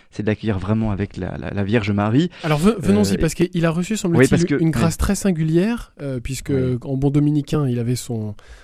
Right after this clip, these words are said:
Speaker 2: son rosaire donc sur le, sur le côté de, de son habit, on imagine, donc il avait déjà l'habitude de, de prier la Vierge Marie. Racontez-nous cette grâce qu'il a reçue, où semble-t-il, là aussi, il y a eu comme une, enfin, une intervention, on va dire, très particulière de, de Dieu.
Speaker 1: Ouais, oui, oui, euh, il, c'était le onze février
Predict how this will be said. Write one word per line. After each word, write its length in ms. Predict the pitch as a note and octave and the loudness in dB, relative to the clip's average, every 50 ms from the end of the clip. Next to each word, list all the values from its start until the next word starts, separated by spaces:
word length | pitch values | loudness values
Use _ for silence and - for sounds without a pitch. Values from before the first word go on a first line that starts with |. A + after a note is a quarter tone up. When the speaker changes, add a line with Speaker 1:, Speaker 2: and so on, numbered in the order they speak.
| - - - | -20 -20 -16
Speaker 2:
son 260 | - - - D3 C#3+ | -14 -4 0 0 2
rosaire 600 | B2+ C3 D3+ D3 C#3 E3 F3 E3+ E3 D3 C3 C3 | 4 4 4 4 4 4 4 4 4 2 0 -2
donc 220 | B2+ C3+ C#3 B2+ | -2 -4 -4 -4
sur 240 | - - - C#3+ C3 | -6 -8 -6 -6 -4
le, 260 | B2 A#2+ A#2 A2+ A2 A2 - - - - - - - _ _ | -4 -4 -4 -4 -6 -8 -12 -16 -20 -20 -20 -20 -20 _ _
sur 160 | - - D3 | 0 2 4
le 100 | C#3 C3+ | 4 4
côté 300 | - - D3 - - D3+ | 2 0 -2 0 0 -2
de, 200 | C#3 C3+ C3 B2+ | 0 0 0 0
de 120 | B2+ C3+ | 0 -2
son 220 | B2+ - D#3 D3 C#3+ | -2 0 0 2 2
habit, 300 | C#3+ D3 D#3 F#3+ A#3 A3 | 2 2 2 2 2 4
on 100 | E3 D3+ | 4 4
imagine, 400 | D3 D3 D3 C#3+ D#3 G3+ B3 G#3 | 4 4 2 2 2 0 0 0
donc 200 | D3+ C3+ - - | 0 -2 -2 -2
il 60 | C3+ | -2
avait 160 | B2+ C3 C3 | -2 -2 0
déjà 220 | C3+ C#3+ C#3+ D#3 | 0 0 0 2
l'habitude 420 | D3+ C#3+ C#3 C#3 C3+ - - D#3+ C#3 | 0 0 0 -2 -6 -6 -8 -6 -2
de, 180 | C3+ B2+ B2+ | -2 -2 -2
de 120 | A#2+ B2 B2 | -2 -2 -4
prier 360 | A#2 - - D3 D#3+ F#3+ G#3+ | -4 -4 -6 -4 -2 -2 0
la 80 | G3 E3 | -2 -2
Vierge 220 | C3 C#3 C#3 C3+ | -2 -2 -2 0
Marie. 360 | C#3+ C#3 C3+ E3 G#3 A3 G#3+ | 0 0 0 0 -2 -2 -4
Racontez-nous 440 | D3 B2+ D#3 - F#3 F3 - F#3+ G#3 | -4 -8 -6 -4 -4 -2 0 -2 -2
cette 200 | G3+ - D#3+ C#3+ | 0 -2 -4 -4
grâce 300 | C3+ C3+ D3 E3 E3+ - | -4 -4 -2 -2 -4 -4
qu'il 180 | - - D3+ C3+ | -6 -4 -2 -2
a 40 | |
reçue, 300 | C3 B2+ B2+ A#2+ - - | 0 0 -2 -2 -2 -4
où 60 | G3 F3 | -4 -4
semble-t-il, 460 | - - C3 C3+ C3+ C3 - E3 D3 | -4 -2 -2 -2 -2 -2 -4 -4 -2
là 100 | C3+ C3+ | 0 0
aussi, 280 | C3 A2+ - - F3+ | -2 -2 -4 -6 -6
il 40 | F#3 F3+ | -6 -4
y 40 | |
a 20 | C#3+ | -4
eu 160 | B2+ B2 A#2+ | -4 -6 -6
comme 200 | - - B2+ B2+ | -6 -6 -6 -6
une, 120 | B2+ A#2+ | -4 -6
enfin, 220 | A#2 A2 - - A2 | -6 -8 -8 -10 -8
une 120 | A2 A2+ | -6 -6
intervention, 560 | A#2 A#2 - B2 A2 G#2+ A#2+ A2+ - - D3+ | -6 -4 -6 -6 -6 -6 -8 -8 -6 -6 -4
on 20 | C3+ | -4
va 60 | A#2+ | -4
dire, 140 | A#2 B2+ - | -6 -8 -10
très 160 | - - B2 | -10 -10 -8
particulière 640 | - A#2 - - - - - B2 A#2+ C3 C#3+ D3 C#3 | -8 -10 -10 -12 -16 -12 -12 -8 -4 -4 -4 -4 -4
de, 300 | A#2+ A2 G#2+ G#2 G#2 G#2 | -6 -8 -8 -8 -8 -6
de 120 | G#2 B2+ | -4 -4
Dieu. 100 | C3 A2+ A2+ | 0 2 4
Speaker 1:
Ouais, 240 | A#2 A#2 A#2+ B2 | 6 6 6 4
oui, 140 | A2+ G#2+ G#2+ | 4 2 2
oui, 180 | G#2 G#2+ A2 G#2+ | 2 2 2 0
euh, 400 | G#2 G2+ G2 F#2+ F#2 - C2+ B1+ - C2+ - | 0 -2 -2 -4 -4 -6 -8 -10 -10 -12 -12
il, 220 | - - - - - - | -12 -12 -12 -14 -14 -16
c'était 300 | - - - A2 - C3 | -14 -12 -12 -2 -2 0
le 160 | A#2 A2+ G#2+ - | 0 0 -2 0
onze 200 | - D3+ D#3+ D3 | 4 4 4 4
février 540 | - - D3 A#2+ A#2 A#2 A2 A#2 B2+ D3 F3 | 4 2 2 4 4 2 2 2 2 2 0